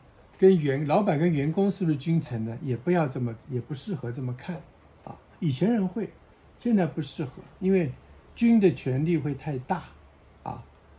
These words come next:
那么这个会压迫剥削这个，呃，劳工的啊，这个不适合，不管是在自由主义或者社会主义立场都不适合啊。所以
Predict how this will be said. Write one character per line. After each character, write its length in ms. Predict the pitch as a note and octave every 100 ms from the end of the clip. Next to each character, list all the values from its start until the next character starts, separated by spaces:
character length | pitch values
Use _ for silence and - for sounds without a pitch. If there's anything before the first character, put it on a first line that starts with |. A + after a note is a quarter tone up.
| -
那 180 | E3 D#3
么 480 | C#3 C3+ B2 B2 C3 - D#3
这 160 | - C#3
个 300 | B2+ C3 C3
会 240 | - C3+ C3
压 220 | D#3+ E3+ E3+
迫 320 | - F#3 C3+
剥 160 | D#3 D#3
削 340 | D3+ D#3+ C3 B2+ - - _ - - _ -
这 160 | - B2+
个， 260 | - - C3 - - - - -
呃， 80 | - -
劳 160 | B2+ B2
工 260 | C3 E3
的 160 | D#3+ - - _ _ _ _ _ -
啊， 160 | - - -
这 140 | - G3+
个 80 |
不 120 | C3 C3+
适 220 | B2+ C#3
合， 140 | - - -
不 100 | G#3
管 180 | E3+ C3
是 140 | E3+
在 140 | E3 D#3+
自 220 | - B3
由 100 | F3+
主 180 | - C3
义 100 | D3
或 120 | D#3
者 60 |
社 120 | C3 A3
会 140 | E3+
主 140 | C3
义 20 | B2+
立 140 | C#3+
场 180 | B2 A2+
都 140 | -
不 140 | B2+ B2+
适 200 | - B2
合 160 | - - - _ _ - _
啊。 120 | - - - - _ _
所 160 | - G#3
以 160 | D#3+